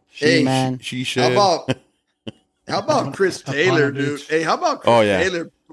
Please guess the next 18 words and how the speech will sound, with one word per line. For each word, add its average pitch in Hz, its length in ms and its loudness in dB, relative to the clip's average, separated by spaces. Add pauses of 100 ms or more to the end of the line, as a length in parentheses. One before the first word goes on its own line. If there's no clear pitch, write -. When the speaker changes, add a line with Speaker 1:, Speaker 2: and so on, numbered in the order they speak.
(320)
Speaker 3:
He's 120 100 0
Speaker 1:
Put 196 120 0
some 92 160 -10
Speaker 3:
cool. - 100 -20
Speaker 1:
jolts 214 540 0
on 196 160 2
the 170 80 0
ball, 143 400 0
dude. 131 260 -4
Speaker 3:
Yeah, 95 220 -6
yeah, 98 40 -4
he's, 113 260 -2
he's, 117 480 -6
he's 110 160 -8
being 104 280 -8
clutch 95 260 -6
right 87 140 -10
now. 85 180 -18